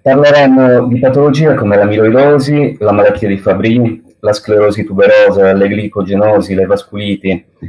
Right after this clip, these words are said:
la cistinuria e tante altre. Sono malattie che spesso non hanno una terapia specifica. Pensiamo che le malattie rare finora conosciute sono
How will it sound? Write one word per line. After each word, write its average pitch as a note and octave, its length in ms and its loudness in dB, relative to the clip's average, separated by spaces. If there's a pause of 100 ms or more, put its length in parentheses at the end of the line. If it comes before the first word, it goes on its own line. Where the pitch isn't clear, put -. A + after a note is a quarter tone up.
la G#2 120 0
cistinuria A#2+ 720 -2
e G#2 100 -4
tante F#2+ 300 -2
altre. F2+ 480 0 (640)
Sono C#3 240 0
malattie C#3+ 340 2
che B2 140 0
spesso D3 500 -2
non A2 180 0
hanno G#2+ 220 0
una G2+ 160 0
terapia G2+ 320 -2
specifica. F2+ 760 -6 (1040)
Pensiamo D3 400 0
che A2 260 0
le G#2+ 120 -2
malattie G#2 360 0
rare A2+ 260 2
finora A2 300 0
conosciute D3 640 -2
sono G2 460 -2